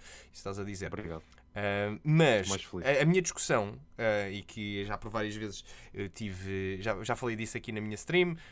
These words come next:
Speaker 1: já falei noutras streams também, que é, e o chat pode, as pessoas que estão a ver neste momento podem questionar isto à vontade, mas que é bitoque é única, única e exclusivamente bife de vaca. Bife de vaca.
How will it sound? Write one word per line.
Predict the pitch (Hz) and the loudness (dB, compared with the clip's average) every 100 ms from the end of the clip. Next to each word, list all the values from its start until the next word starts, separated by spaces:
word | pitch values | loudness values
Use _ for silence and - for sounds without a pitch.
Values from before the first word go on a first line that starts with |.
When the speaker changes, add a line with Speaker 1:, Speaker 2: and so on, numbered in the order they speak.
| - | -6
Speaker 1:
já | 107 | -6
falei | - 110 | -2 -2
noutras | 110 110 107 | -2 -4 -6
streams | 110 104 | -6 -6
também, | - 107 127 | -6 -4 -4
que | 123 113 113 | -6 -2 0
é, | 117 - - - | -2 -6 -20 -14
e | 107 98 95 85 71 | -8 -6 -6 -6 -8
o | 110 | -4
chat | - 117 - | 0 0 0
pode, | 120 110 101 | 0 0 0
as | 104 98 95 | -6 -6 -6
pessoas | - | -8
que | 117 | -10
estão | - 110 | -6 -4
a | |
ver | 113 | -4
neste | 104 | -4
momento | 117 110 | -6 -6
podem | 113 107 | -6 -6
questionar | - - 113 104 | -8 -6 -4 -2
isto | 107 113 | -2 -4
à | |
vontade, | 107 107 139 135 | -4 2 2 2
mas | 120 123 139 - - - - - | 0 0 0 -4 -12 -20 -20 -20
que | - 113 | -6 -2
é | |
bitoque | 101 135 - 143 143 - - - - | -2 -4 0 0 -2 -10 -20 -16 -4
é | 110 117 127 - - - - | 2 2 0 -8 -20 -16 -2
única, | 180 190 165 - | 0 0 -6 -8
única | - 220 226 180 | -2 -2 0 -2
e | |
exclusivamente | 160 151 131 156 123 131 143 - - - | -4 -4 -4 -2 0 -2 -6 -14 -20 -18
bife | - 101 139 - - | -14 -6 -4 -6 -6
de | |
vaca. | - 82 - - - - - - - - - - - - - - - - - _ - - | -2 -2 -2 -18 -20 -20 -20 -20 -20 -20 -20 -20 -20 -20 -20 -20 -20 -20 -20 _ -20 -10
Bife | 117 117 | -6 -6
de | - | -4
vaca. | 95 - | -8 -8